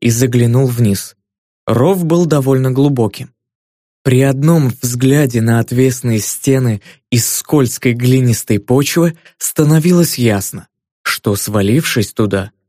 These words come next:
наружу уже не выбраться. В мутной воде плавало несколько поросших мхом брёвен. «Плот там, что ли, строили?» недоумённо подумал Артём, но тут одно бревно зашевелилось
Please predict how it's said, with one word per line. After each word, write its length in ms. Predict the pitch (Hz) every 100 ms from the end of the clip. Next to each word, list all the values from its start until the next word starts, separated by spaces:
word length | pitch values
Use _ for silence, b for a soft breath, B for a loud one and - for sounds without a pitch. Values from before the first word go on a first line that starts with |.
| _ -
наружу 680 | 110 107 107 156 151 170 -
уже 340 | 120 104 107
не 100 | 110
выбраться. 680 | 101 110 95 98 - - - _ _ _ _ _ _
В 140 | 101 107
мутной 440 | 131 165 156 147
воде 400 | 135 139 170 185 b b _ -
плавало 460 | 139 190 180 180
несколько 580 | 165 160 180 - 160 160
поросших 680 | 156 143 147 156 - 147 -
мхом 480 | 147 131 156 151 143
брёвен. 480 | 135 127 101 - - _ _ _ _ _ _ _ _ _
«Плот 380 | 98 95 123 202 _
там, 220 | - 175
что 320 | 160 - - 175
ли, 100 | 156
строили?» 720 | - - 160 165 151 143 139 _ _ -
недоумённо 720 | 123 127 143 135 135 139 127
подумал 460 | - 113 120 117 107
Артём, 460 | 107 - 151 160 B B _
но 200 | 127 131
тут 320 | 131 180 180 135
одно 320 | 120 131 131
бревно 580 | 120 120 117 127 170 160 _ _ -
зашевелилось 1040 | 113 131 127 131 123 120 139 170 175